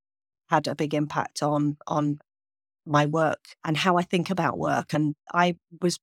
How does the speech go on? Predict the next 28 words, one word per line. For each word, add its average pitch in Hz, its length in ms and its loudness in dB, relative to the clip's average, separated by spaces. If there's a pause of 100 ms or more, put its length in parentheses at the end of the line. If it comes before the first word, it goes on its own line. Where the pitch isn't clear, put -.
previously 180 760 0
always 175 760 2
dropping 190 280 4
my 160 100 2
son 175 260 2
off 156 160 -2
really 160 220 2
early 160 220 4
in 151 80 2
the 160 40 2
morning 160 540 2
and 147 220 -2
picking 170 260 -2
him 160 100 4
up 160 140 4
late 151 240 -2
at 151 80 0
night. 160 400 4
He 208 100 2
was 185 180 -4
the 170 100 -4
breakfast - 440 0
club 160 200 2
and 156 100 0
after 151 220 -2
school 165 220 -4
club 151 240 -2
boy. 156 180 -2